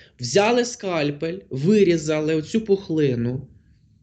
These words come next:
поставили на них купол, хай собі там живуть, розмножаються, вбивають один одного,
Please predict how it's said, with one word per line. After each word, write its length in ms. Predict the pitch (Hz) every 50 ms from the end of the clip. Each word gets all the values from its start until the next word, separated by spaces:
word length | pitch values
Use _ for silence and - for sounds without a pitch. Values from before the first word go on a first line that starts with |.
| _ _ _ _ _ _ _ _ -
поставили 500 | 160 147 - - 202 220 214 220 220 214
на 60 | 208
них 220 | 208 196 - -
купол, 680 | - - 202 190 170 151 - - 156 156 165 190 - - -
хай 200 | - 185 208 214
собі 280 | - - 214 185 196
там 360 | 190 - 175 170 156 147 -
живуть, 380 | 139 - 175 175 185 208 196 202
розмножаються, 960 | 165 165 156 165 160 156 151 156 175 175 175 165 156 156 - - 143 143 139
вбивають 520 | 135 135 139 151 147 156 160 160 156 147 139
один 220 | 135 139 139 131
одного, 640 | - 135 127 120 120 127 131 135 147 151 156 - -